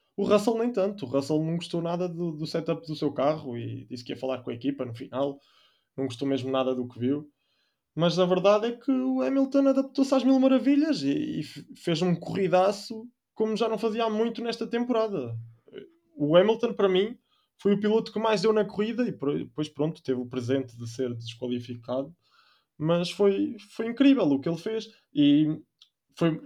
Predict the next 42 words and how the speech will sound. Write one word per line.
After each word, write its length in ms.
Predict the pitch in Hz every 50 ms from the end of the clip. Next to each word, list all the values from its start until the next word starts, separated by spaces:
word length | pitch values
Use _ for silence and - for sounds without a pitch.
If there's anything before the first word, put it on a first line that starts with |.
| - -
lá 100 | 143 139
está, 240 | 139 139 - 220 269
como 180 | 269 - 156 143 139 139 139 135 131 127
nós 220 | 131 135 135 127 123
referimos, 380 | 113 113 - 143 147 151 143
foi 240 | - - 143 135 131
prejudicado 720 | 123 123 131 131 131 131 127 135 127 - 156 170 175 175
pela 220 | - 151 135 135 135
equipa 320 | 131 - 139 135 135 135
na, 340 | 135 139 135 131 131 131 135 - _ _ _ _ _ _ _ -
na 80 | 147 160
estratégia. 640 | 151 - 160 160 - - 180 190 220 226 202 226 214 208 196 196 165 127 117 110 - -
Eles 180 | - 131 120
podiam 300 | - - 151 151 165 156
muito 320 | 156 165 180 185 175 - 170
bem 160 | 156 175 175
tê-lo 260 | 170 175 175 165 156
parado 300 | - - 160 160 165 151
mais 200 | 156 160 156 147
cedo, 180 | - 180 180 175
se 120 | - - 170
nós 120 | 165 165 -
formos 280 | - 165 165 156 143
a 80 | 170 151
ver. 260 | 151 170 165 156 - _ _ _ _ _ _ _ _ _ _ _
Ele, 640 | - 151 156 156 156 156 151 147 147 143 143 143 - _ _ _ _ - _ _ _ _ _ _ _ _ _ _ _ _ _ _ _ _ -
ele 200 | 160 160 165 180
antes, 320 | 196 202 196 - - -
antes 400 | - - - 180 185 185 - -
de 80 | - 156
qualquer 340 | - 180 175 165 170 170 165
um 80 | 160
dos 160 | 170 160 156 -
três 220 | - 160 160 151
pararem, 560 | - - 160 156 160 165 160 147 143 135 127 117
quer 160 | 147 139 123
seja 240 | - 147 139 127 143
Lando 240 | 139 139 139 131
Norris, 640 | 123 139 156 160 151 135 127 117 110 110 - - _ _ _ _ -
ele 120 | - 143
ou 180 | 143 139 139 131
Verstappen, 580 | 135 127 - - 160 160 147 151 - 123 120